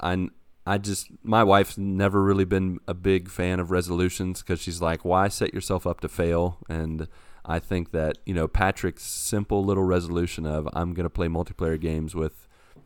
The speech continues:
uh, you know, he mentioned just the M T T G community, which then washed over into, you know, multi-, multiplaying with, multiplaying with, can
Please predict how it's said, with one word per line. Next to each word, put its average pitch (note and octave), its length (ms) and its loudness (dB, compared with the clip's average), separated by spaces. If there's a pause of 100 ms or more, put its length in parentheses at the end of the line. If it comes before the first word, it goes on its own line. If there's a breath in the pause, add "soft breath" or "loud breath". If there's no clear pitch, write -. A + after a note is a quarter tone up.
(120)
uh, E2 280 0
you G2 120 0
know, E2 160 2
he G2 140 0
mentioned G2+ 400 2
just G2+ 180 0
the F#2+ 120 0
M G2+ 140 0
T G2 160 -4
T F#2+ 160 -2
G F#2 220 -2
community, G2 440 2
which F2 240 -2
then F#2+ 160 0
washed E2+ 280 0
over F2+ 200 0
into, E2 320 -2 (640 soft breath)
you F2+ 60 -4
know, E2 120 0
multi-, F2 300 -2 (340)
multiplaying E2+ 760 -4
with, D#2+ 300 -6
multiplaying F2+ 720 -4
with, D#2 340 -6 (380)
can - 80 -18